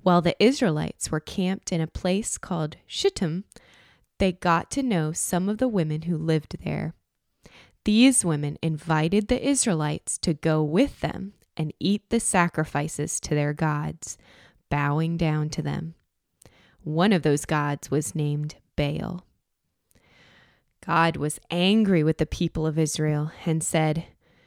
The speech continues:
"Kill the men who have been leading the Israelites to do this, so that all of Israel won't be punished." But one of the Israelite chiefs brought one of the Baal-worshipping women to live with him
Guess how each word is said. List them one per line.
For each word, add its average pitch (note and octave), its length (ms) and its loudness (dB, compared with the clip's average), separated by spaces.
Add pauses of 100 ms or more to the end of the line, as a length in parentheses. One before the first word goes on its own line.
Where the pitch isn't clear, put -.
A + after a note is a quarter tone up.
(400)
"Kill A3 420 4
the B3+ 140 2
men G3 400 4
who E3+ 180 2
have D#3+ 140 2
been D3+ 240 -2
leading G3 420 2
the - 160 0
Israelites G3 580 2
to G#3+ 140 -2
do F#3 220 2
this, D#3 400 -4 (320)
so - 240 2
that D3+ 300 0
all E3 340 8
of D3+ 200 0
Israel E3+ 600 4
won't D3+ 240 -2
be D3 140 -2
punished." - 640 -6 (1200)
But D3 180 -4
one E3 360 2
of D3 120 0
the C#3 120 -2
Israelite D3 560 -2
chiefs - 600 -2 (360)
brought D#3+ 300 2
one F3 320 2 (100)
of D3+ 160 -4
the D3+ 140 -4 (160)
Baal-worshipping E3+ 1000 0
women D#3+ 460 2
to D#3+ 180 -4
live F3 360 4
with F3 200 2
him E3+ 360 -4